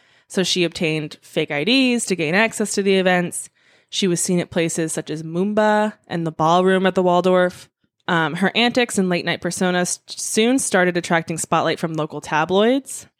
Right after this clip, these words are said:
Um, Nikki is also doing this kind of with her as well. Jason Bin,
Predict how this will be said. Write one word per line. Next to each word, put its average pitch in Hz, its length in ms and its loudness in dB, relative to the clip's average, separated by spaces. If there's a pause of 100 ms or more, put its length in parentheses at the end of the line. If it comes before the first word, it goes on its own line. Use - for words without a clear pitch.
(240)
Um, 170 400 0
Nikki 208 300 2
is 165 100 2
also 165 280 2
doing 165 200 0
this 151 220 -6
kind 170 260 -4
of 151 200 -6
with 165 100 -6
her 165 140 -2
as 143 180 -8
well. 139 480 -2
Jason 202 400 2
Bin, 170 460 2